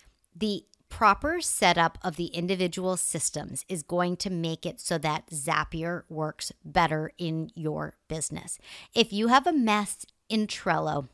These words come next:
or you have a mess in Acuity scheduling, or you have a mess in whatever system you're using, it's going to be more difficult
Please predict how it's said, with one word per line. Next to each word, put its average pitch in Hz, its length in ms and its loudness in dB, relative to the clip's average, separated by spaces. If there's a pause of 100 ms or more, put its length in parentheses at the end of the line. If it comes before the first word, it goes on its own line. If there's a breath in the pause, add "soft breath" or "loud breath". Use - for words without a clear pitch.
(160)
or 208 80 4
you 202 140 4
have 196 120 2
a 220 40 4
mess 190 440 2
in - 240 -4
Acuity 175 500 -2
scheduling, 147 680 -4 (320 loud breath)
or 214 120 2
you 208 180 4
have 208 180 2
a 233 40 0
mess 175 460 0
in 180 140 -4
whatever 165 400 0
system 262 420 -4
you're 311 140 -4
using, 269 580 -2 (800 loud breath)
it's 233 180 4
going 202 320 0
to 214 80 -2
be 220 220 -4
more 190 560 -2
difficult - 800 -6